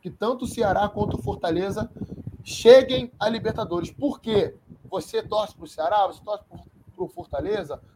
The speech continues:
Você torce contra algum clube que tá brigando ali? Não. É porque são clubes que trabalham sério. É, são clubes que trabalham muito sério.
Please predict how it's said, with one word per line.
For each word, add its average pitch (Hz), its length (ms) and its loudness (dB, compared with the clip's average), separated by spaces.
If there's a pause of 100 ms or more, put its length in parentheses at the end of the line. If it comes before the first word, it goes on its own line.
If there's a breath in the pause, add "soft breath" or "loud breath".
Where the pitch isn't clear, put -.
Você 185 200 -12
torce - 320 -10
contra 196 360 -10
algum 175 160 -14
clube 190 240 -16
que - 60 -18
tá 180 100 0
brigando 170 360 -8
ali? 202 120 -12
Não. 254 320 -4 (400 soft breath)
É 240 100 2
porque 247 280 -2
são 247 140 -6
clubes 233 220 -8
que 240 100 -8
trabalham 220 400 0
sério. 185 600 6 (720)
É, 180 160 2
são 185 160 -10
clubes 208 220 -10
que - 100 -20
trabalham 208 460 -4
muito 247 420 -6
sério. 170 500 -6